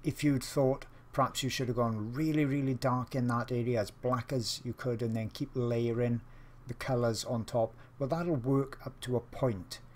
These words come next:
But up to a point, and beyond that point, you'll find you won't be able to go light enough. Okay, s-, because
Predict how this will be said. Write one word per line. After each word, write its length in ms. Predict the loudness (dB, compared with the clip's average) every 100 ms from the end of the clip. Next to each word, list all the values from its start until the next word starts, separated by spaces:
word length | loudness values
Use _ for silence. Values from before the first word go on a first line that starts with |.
| -20 -20 -20 -2
But 240 | 0 0 -4 -16 -20 -20 -20 -20 -8
up 260 | -6 -6 -2
to 180 | 2 2
a 40 |
point, 440 | 0 2 4 4 0
and 180 | 0
beyond 320 | 4 4 6 4
that 260 | 2 2
point, 340 | 2 2 2 -4 -2
you'll 180 | 0
find 380 | 0 2 4 4
you 100 | 2
won't 420 | 2 2 0 -2
be 120 | 0 2
able 200 | 2 -2
to 80 |
go 340 | 0 2 2 -2 -6
light 400 | -2 -2 -2 -2
enough. 480 | -2 -4 -6 -16 -20 -20 -20 -20 -20 -20 -20 -20 -18 -20 -20 -20 -18 -18 -18 -18 -12 -8
Okay, 240 | -2 0
s-, 140 | 0 -2
because 540 | -4 0 2 2 -2